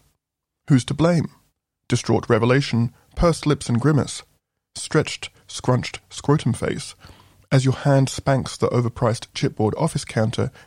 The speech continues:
you paid for. Frustration, it dawns upon. A flash of light refracts across the forehead. It is me who empowers.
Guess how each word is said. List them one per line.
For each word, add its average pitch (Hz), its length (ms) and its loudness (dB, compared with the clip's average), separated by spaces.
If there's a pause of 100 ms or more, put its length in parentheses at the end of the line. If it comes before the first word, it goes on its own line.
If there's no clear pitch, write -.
you 117 120 0
paid 139 280 0
for. - 340 -4 (540)
Frustration, - 680 0 (120)
it 139 180 -2
dawns 143 300 4
upon. - 420 -4 (540)
A 139 100 4
flash 156 360 -2
of 123 80 0
light 127 340 0 (180)
refracts - 500 -4 (200)
across 147 360 -2
the 120 80 -2
forehead. 120 520 -2 (1080)
It 151 80 2
is 165 200 2
me 175 460 4
who 120 160 2
empowers. - 680 -2